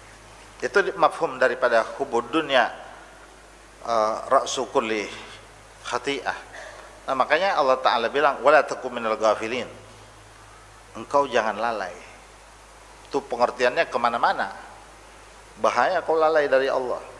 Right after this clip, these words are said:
Sebab kau akan lalai dari para, dari Nabi. Kan, kau akan lalai dari para ulama.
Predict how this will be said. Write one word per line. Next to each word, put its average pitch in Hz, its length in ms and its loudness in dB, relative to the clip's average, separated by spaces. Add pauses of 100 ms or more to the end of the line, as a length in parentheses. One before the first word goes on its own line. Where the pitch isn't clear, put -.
(760)
Sebab - 320 -4
kau 147 160 6
akan 135 320 2
lalai 139 320 6
dari 135 160 4
para, 131 400 2
dari 127 240 2
Nabi. 131 320 0 (960)
Kan, 113 320 -8
kau 131 160 2
akan 120 320 -4
lalai 135 320 4
dari 120 240 -2
para 113 240 0
ulama. 117 400 2